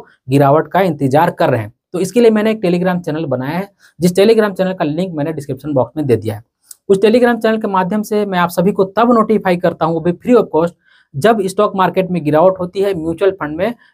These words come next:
लमसम करने का अच्छा मौका होता है। मुझे इस बात को कहते हुए बड़ी खुशी हो रही है कि बहुत सारे लोगों ने उस Telegram चैनल को ज्वाइन कर लिया है। आप भी ज्वाइन करके देखिए कि कब कब मैंने नोटिफिकेशन दिया है। मैं फालतू का कोई भी पोस्ट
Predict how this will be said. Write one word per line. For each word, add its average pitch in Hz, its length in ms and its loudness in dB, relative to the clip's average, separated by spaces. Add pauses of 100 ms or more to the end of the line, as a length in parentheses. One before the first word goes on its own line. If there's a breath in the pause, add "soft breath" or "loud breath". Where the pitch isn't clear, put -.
लमसम 170 420 2
करने 156 300 0
का 156 120 -2
अच्छा 151 340 0
मौका 151 280 2
होता 107 280 0
है। 98 200 -14
मुझे 151 200 2
इस 190 120 2
बात 185 240 2
को 214 80 2
कहते 180 260 0
हुए 190 100 2
बड़ी 175 160 2
खुशी 180 300 -4
हो 196 100 6
रही 175 100 4
है 175 40 0
कि 190 100 0
बहुत 180 380 2
सारे 190 160 6
लोगों 175 260 2
ने 165 180 -2 (340 soft breath)
उस 180 160 -2
Telegram 185 420 2
चैनल 156 240 -2
को - 180 -2
ज्वाइन 139 380 0
कर 143 160 0
लिया 120 240 0
है। 101 100 -8 (320 soft breath)
आप 156 180 0
भी 214 100 0
ज्वाइन 190 260 2
करके 190 260 2
देखिए 160 340 -2
कि 214 100 -2 (120)
कब 202 280 2
कब 185 140 0
मैंने 151 280 0
नोटिफिकेशन 147 760 -4
दिया 117 180 0
है। 98 100 -10 (300 soft breath)
मैं 190 100 2
फालतू 190 380 2
का 247 120 2
कोई 220 420 4
भी 214 160 -2
पोस्ट 208 440 -2